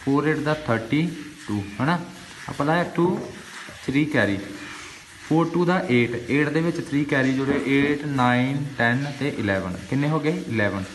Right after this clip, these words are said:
ਇਲੈਵਨ ਦਾ ਆਪਾਂ ਇੱਕ ਲਾ ਲਿਆ, ਇੱਕ ਕੀ ਆ ਗਿਆ?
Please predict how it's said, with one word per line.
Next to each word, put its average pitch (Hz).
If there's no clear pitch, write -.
ਇਲੈਵਨ 135
ਦਾ 156
ਆਪਾਂ 139
ਇੱਕ 117
ਲਾ 123
ਲਿਆ, 131
ਇੱਕ 123
ਕੀ 139
ਆ 127
ਗਿਆ? 139